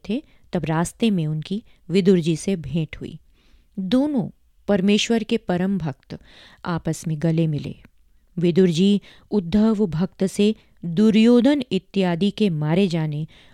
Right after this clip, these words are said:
और युधिष्ठिर को राज सिंहासन प्राप्त होने का हाल सुनकर पहले पछताए,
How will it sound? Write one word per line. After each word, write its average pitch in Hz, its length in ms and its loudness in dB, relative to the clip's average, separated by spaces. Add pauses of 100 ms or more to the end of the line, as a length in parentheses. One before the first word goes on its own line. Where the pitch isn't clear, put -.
और 175 140 0
युधिष्ठिर 185 600 2
को 208 220 2
राज 185 640 0 (300)
सिंहासन 226 760 0 (180)
प्राप्त 170 480 -4
होने 190 360 0
का 180 140 -2
हाल 165 280 -2
सुनकर 160 420 -6 (440)
पहले 185 420 0 (260)
पछताए, 156 640 -4